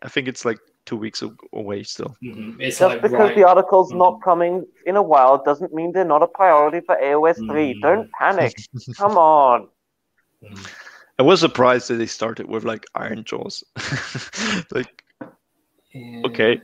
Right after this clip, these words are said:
Speaker 1: cool. Um,
Speaker 2: I don't know
Speaker 1: yeah,
Speaker 2: how they chose
Speaker 1: it's
Speaker 2: the order.
Speaker 1: just these articles. Yeah, there's some test
Speaker 2: Mm.
Speaker 1: players saying
Speaker 2: Yeah.
Speaker 1: why, which t-,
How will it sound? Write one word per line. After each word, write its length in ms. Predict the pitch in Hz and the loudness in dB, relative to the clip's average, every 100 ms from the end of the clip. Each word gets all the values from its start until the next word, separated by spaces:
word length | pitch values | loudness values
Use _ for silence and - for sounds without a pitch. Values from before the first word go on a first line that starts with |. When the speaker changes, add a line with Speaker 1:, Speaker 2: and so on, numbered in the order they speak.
| _ | _
Speaker 1:
cool. 300 | - 117 - _ - _ _ | -6 -4 -6 _ -20 _ _
Um, 420 | 107 107 107 107 101 _ _ _ _ - - _ _ | -2 2 2 0 -8 _ _ _ _ -20 -20 _ _
Speaker 2:
I 80 | 160 | -2
don't 140 | 156 139 | 0 0
know 80 | |
Speaker 1:
yeah, 140 | 165 190 | 2 2
Speaker 2:
how 40 | 120 | 0
they 40 | |
chose 240 | - 135 | -8 0
Speaker 1:
it's 180 | 196 151 | 0 2
Speaker 2:
the 60 | 170 | 2
order. 100 | 160 | 2
Speaker 1:
just 560 | - - - - - - - - _ - - - - _ - | -2 -10 -10 -16 -16 -20 -20 -20 _ -20 -18 -20 -20 _ -4
these 160 | 175 | 2
articles. 640 | 131 131 131 - 120 113 139 | 4 4 0 0 0 -2 -2
Yeah, 140 | 135 | 0
there's 200 | 131 160 | 0 -2
some 140 | - 131 | -4 -4
test 240 | 156 151 | -2 -2
Speaker 2:
Mm. 40 | 135 | -2
Speaker 1:
players 420 | 117 117 117 - | -2 -2 -2 -4
saying 480 | - 120 110 110 110 | -4 -2 -2 -4 -6
Speaker 2:
Yeah. 80 | 110 | 0
Speaker 1:
why, 300 | 110 110 110 | 2 2 -2
which 340 | - 120 - | -4 -6 -6
t-, 100 | - | -14